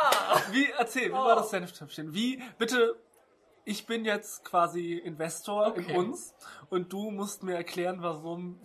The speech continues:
Speaker 1: wir das Senftöpfchen brauchen.
Speaker 2: Okay.
Speaker 1: Warum das, äh,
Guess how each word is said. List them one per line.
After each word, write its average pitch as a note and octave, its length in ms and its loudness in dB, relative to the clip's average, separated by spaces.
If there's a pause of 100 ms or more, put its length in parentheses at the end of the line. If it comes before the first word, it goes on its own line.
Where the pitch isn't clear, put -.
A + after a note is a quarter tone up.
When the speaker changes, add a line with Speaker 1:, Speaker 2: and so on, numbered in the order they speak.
(160)
Speaker 1:
wir F#3 180 -2
das F3 180 -4
Senftöpfchen C#3+ 880 -8
brauchen. B2+ 460 -6
Speaker 2:
Okay. D3+ 240 0
Speaker 1:
Warum D3+ 160 -4
das, D3+ 380 -2
äh, C#3+ 320 -8